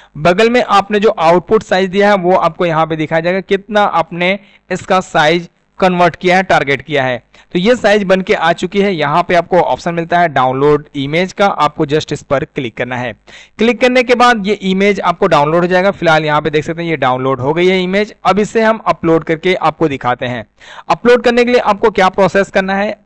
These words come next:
आना है अपने फाइल पे जहाँ से आप एसएससी सीजीएल की फॉर्म अप्लाई कर रहे हैं।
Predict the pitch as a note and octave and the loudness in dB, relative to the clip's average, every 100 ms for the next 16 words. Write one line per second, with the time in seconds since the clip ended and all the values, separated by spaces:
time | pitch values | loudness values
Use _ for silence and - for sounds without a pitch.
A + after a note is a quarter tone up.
0 | D3+ D3 D#3 D#3+ D#3+ - D#3 E3+ D#3+ D3+ | -2 0 0 0 0 -2 -8 -4 -2 -2
1 | - C#3+ F3 G3 A3+ A3 D#3+ C#3 D3 E3+ | 0 -2 0 0 -2 -2 -2 -2 -2 -2
2 | D#3+ - C#3+ D3 - - _ - C#3+ F3 | -4 0 2 0 -4 -20 _ -10 -2 0
3 | F3 D3+ E3+ D#3 E3 E3+ D3+ D3+ D3 C3 | 0 -2 -4 -2 -2 -2 0 0 0 -2
4 | B2 B2+ E3+ F#3 G#3 | -6 0 0 0 -2